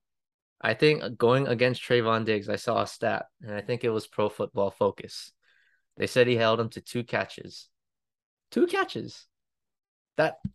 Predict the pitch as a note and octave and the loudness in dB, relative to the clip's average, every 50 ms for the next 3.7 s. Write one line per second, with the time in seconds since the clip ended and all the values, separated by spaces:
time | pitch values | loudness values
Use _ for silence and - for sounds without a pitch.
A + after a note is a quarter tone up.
0 | - - - _ _ _ - D3 C#3 F3+ G3 F#3 F3 G3 D#3 A2 A#2 A#2+ - _ | -10 -12 -12 _ _ _ -2 2 4 4 4 4 2 2 0 -2 -6 -10 -18 _
1 | _ _ _ _ _ _ - E3 F3 - D#3 C#3+ C#3+ - D3+ C3+ B2 B2+ B2+ - | _ _ _ _ _ _ -6 -4 -2 0 0 0 0 0 -2 0 0 0 0 0
2 | C#3 B2 - B2 B2 A#2+ A#2 A2 - - - - - - - _ _ - - A2+ | -6 -10 -4 -4 -2 -2 0 -2 -4 -6 -8 -12 -12 -20 -20 _ _ -2 2 4
3 | A#2+ B2+ B2 B2 - - B2+ B2 - - A#2+ G#2+ G#2+ - | 6 6 6 4 4 -2 -2 -2 0 2 2 2 2 0